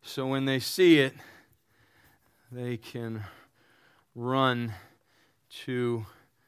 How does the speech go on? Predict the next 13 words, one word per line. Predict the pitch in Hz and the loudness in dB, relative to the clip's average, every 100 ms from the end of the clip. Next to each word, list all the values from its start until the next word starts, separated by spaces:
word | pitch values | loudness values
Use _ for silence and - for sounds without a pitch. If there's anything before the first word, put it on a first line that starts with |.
| _ _ _ 113 | _ _ _ -12
the | 113 | -8
vision. | 104 110 95 95 82 - _ _ _ _ _ _ _ _ _ _ _ _ - _ _ - - - - - - _ _ _ _ _ _ _ _ _ _ _ _ _ _ - | -4 -6 -6 -10 -14 -20 _ _ _ _ _ _ _ _ _ _ _ _ -20 _ _ -18 -14 -14 -16 -20 -20 _ _ _ _ _ _ _ _ _ _ _ _ _ _ -14
Vision, | 113 160 202 147 131 139 117 _ _ _ _ _ - _ _ _ _ _ _ _ | 4 6 6 4 -2 -4 -10 _ _ _ _ _ -20 _ _ _ _ _ _ _
you, | 120 127 - - | -14 -14 -16 -10
it | 123 | -6
has | 117 160 196 - | 4 6 6 2
to | 233 | -2
be, | 147 180 180 147 - _ - - _ _ | 4 6 4 0 -8 _ -20 -20 _ _
it | - 143 - | -10 -8 2
comes | 190 233 233 | 6 6 4
from | - 208 | 2 2
the | 190 | 2
church. | - 143 117 - | 2 2 0 -10